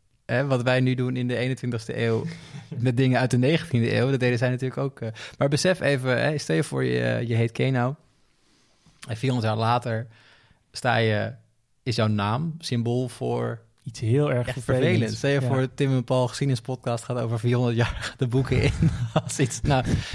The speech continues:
Speaker 1: doe maar niet, jongens.
Speaker 2: Ja, precies. Zeg maar, Tim en Paul zijn vervelende jongens, dus een Tim en Paultje zijn is niet positief.
Speaker 1: Is niet heel erg leuk,
Speaker 2: Nee.
Speaker 1: nee.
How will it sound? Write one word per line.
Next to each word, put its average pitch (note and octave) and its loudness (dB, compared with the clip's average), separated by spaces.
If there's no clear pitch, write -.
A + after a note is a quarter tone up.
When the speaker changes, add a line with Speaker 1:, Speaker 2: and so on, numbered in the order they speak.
Speaker 1:
doe C#3+ 2
maar C#3 4
niet, C#3+ 2
jongens. - 0
Speaker 2:
Ja, C3 2
precies. C3 0
Zeg B2+ 2
maar, C3 0
Tim D3 0
en C3 2
Paul C3+ 0
zijn B2 -4
vervelende B2+ -6
jongens, B2 -2
dus A#2 0
een A#2 -4
Tim B2 0
en B2 0
Paultje B2+ -2
zijn B2 2
is A#2+ -2
niet C3+ -4
positief. B2 2
Speaker 1:
Is - -6
niet C#3+ 4
heel C3 2
erg A#2 2
leuk, A#2 4
Speaker 2:
Nee. - -
Speaker 1:
nee. A2 2